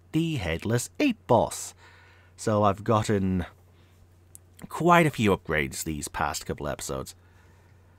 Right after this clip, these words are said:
Uh-huh. And next video, I guess I'll be going back up to the top of Ashina Castle and seeing what the deal is.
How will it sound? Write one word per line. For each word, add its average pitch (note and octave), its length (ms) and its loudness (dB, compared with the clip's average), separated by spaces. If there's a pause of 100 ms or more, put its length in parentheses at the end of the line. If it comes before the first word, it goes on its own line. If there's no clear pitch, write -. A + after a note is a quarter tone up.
(260)
Uh-huh. F#2 320 -2 (880)
And C3 640 2
next G3 300 2
video, G#3 500 4
I G3 100 4
guess D#3+ 240 0
I'll - 120 0
be G2+ 100 -6
going F#2 300 0
back F#2+ 280 -2
up G#2 120 -2
to - 120 -6
the E2 100 -2
top A3+ 260 2
of - 100 2
Ashina - 320 -4
Castle B2 640 -4 (1000)
and E2 260 -2
seeing G#3+ 440 2
what G#3 160 0
the B3 80 0
deal C#4+ 260 2
is. - 380 0